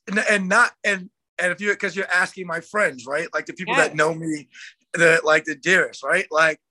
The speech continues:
Speaker 1: Carolina, Carolina basketball, we won yesterday. And in our group chat, I was just going in on our team. And finally, like, my boy was like, "T, we actually won today." I'm like, "I don't care." <laughs> Right? <laughs> You know, like
Speaker 2: So you're most likely to get it, like, riled up in a group chat.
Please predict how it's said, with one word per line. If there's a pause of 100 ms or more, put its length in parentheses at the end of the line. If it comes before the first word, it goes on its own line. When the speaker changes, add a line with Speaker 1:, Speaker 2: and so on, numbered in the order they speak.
(400)
Speaker 1:
Carolina, (260)
Carolina
basketball,
we
won
yesterday. (500)
And
in
our
group
chat,
I
was
just
going
in
on
our
team.
And
finally, (340)
like,
my
boy
was
like,
"T, (560)
we
actually
won
today."
I'm
like,
"I
don't
care." (200)
<laughs>
Right?
<laughs>
You (120)
know,
like (240)
Speaker 2:
So
you're
most
likely
to
get
it,
like,
riled
up
in
a
group
chat.